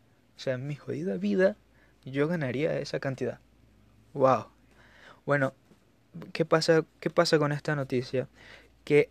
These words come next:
al Tesla invertir mil quinientos millones en Bitcoin, mil quinientos de dólares,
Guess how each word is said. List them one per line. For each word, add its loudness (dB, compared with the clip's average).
al -2
Tesla 0
invertir 4
mil -6
quinientos -4
millones -2
en -8
Bitcoin, -2
mil -8
quinientos -6
de 0
dólares, 4